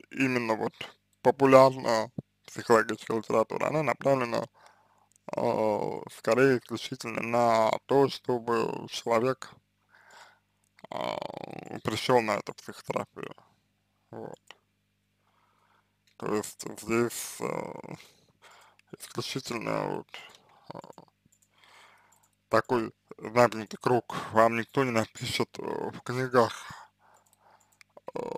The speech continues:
ну, решение, вот, а, решение пробле-, проблем. Потому что если их написать, то, соответственно, ни-, никто не придет.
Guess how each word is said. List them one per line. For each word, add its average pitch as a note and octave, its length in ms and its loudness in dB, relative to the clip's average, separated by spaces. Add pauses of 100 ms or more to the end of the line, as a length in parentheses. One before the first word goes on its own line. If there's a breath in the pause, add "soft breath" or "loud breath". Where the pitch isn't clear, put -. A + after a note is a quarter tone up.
(380)
ну, - 640 -2
решение, - 1080 -2
вот, - 280 -12 (520 loud breath)
а, - 560 -14 (1800 soft breath)
решение A#2+ 480 0
пробле-, A#2+ 440 0 (160)
проблем. B2 460 0 (1200 soft breath)
Потому A2+ 300 -4
что G#2+ 420 -4 (1080)
если A#2+ 420 -4
их G#2 120 -10
написать, E3+ 460 0
то, C3+ 380 -2 (1000 soft breath)
соответственно, A#2+ 640 -4
ни-, A#2+ 1040 -10
никто A#2 220 -6
не C#3+ 80 -4
придет. - 340 -10